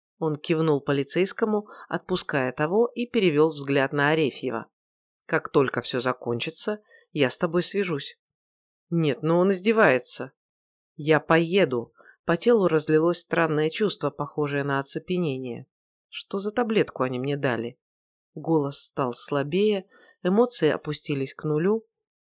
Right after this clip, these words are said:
но, несмотря на это, тревога за Андрюшку ощущалась так же остро. «Там мой сын, вы спасете его, я буду ждать в машине, только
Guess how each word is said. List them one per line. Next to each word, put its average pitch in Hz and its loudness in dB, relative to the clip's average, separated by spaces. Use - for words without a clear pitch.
но, 185 2
несмотря 180 0
на 170 2
это, 180 -2
тревога 147 0
за 139 0
Андрюшку 151 -2
ощущалась 147 -2
так 135 -2
же 143 -4
остро. 131 -6
«Там 180 4
мой 220 8
сын, 226 4
вы 170 2
спасете 226 2
его, 180 6
я 190 6
буду 226 2
ждать 233 6
в 254 -4
машине, 226 2
только 208 0